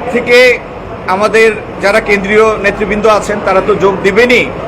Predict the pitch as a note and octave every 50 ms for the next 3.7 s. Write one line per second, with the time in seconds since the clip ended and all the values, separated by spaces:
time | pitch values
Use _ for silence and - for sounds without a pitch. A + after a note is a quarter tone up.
0 | - - - - - - - F3+ F#3 G#3 G3+ - G3+ A3 A3 A3+ A#3 B3+ C4 -
1 | - - - - - - - - - - - - F3+ F#3+ G3+ A3+ A#3+ A#3+ - G3+
2 | G#3+ G#3 A3+ A3+ A#3 A3+ A#3 A#3 A3+ G#3+ G#3+ G3+ A3 A#3 A#3 A#3 G#3+ A3+ A#3+ A#3+
3 | A#3 A3 G3 G#3 G3 E3+ G3 G3+ G#3 G#3 A3+ A#3 A3+